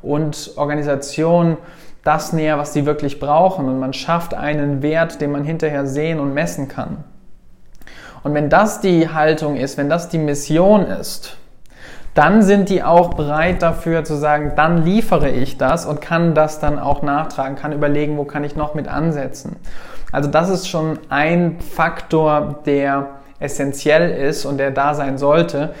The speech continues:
dass es über die Frage, ist das jetzt eine sinnvolle Beschäftigung oder ist es auch eine monetäre, ja, sag ich mal, lohnende Tätigkeit, wenn ich nur das im Blick habe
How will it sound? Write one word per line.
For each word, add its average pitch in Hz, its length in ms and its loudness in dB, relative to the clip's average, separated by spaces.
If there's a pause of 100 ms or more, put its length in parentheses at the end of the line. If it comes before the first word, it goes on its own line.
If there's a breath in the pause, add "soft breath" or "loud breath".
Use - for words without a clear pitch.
(200 loud breath)
dass 147 180 -4
es 147 280 -6
über 190 400 4
die 151 100 2
Frage, 156 540 0
ist 147 260 -6
das 147 200 2
jetzt 131 200 -2
eine 131 220 -4
sinnvolle 165 640 2
Beschäftigung 147 880 -2
oder 139 240 -4
ist 135 200 -8
es 131 140 -8
auch 139 240 -8
eine 139 240 -8
monetäre, 143 920 -2 (920 loud breath)
ja, 139 600 0
sag 135 240 -4
ich 139 160 -4
mal, 135 420 0
lohnende 165 680 4
Tätigkeit, 151 840 0
wenn 143 140 -2
ich 143 140 -4
nur 180 420 8
das 147 300 4
im 131 160 -4
Blick 123 280 -2
habe 123 380 -8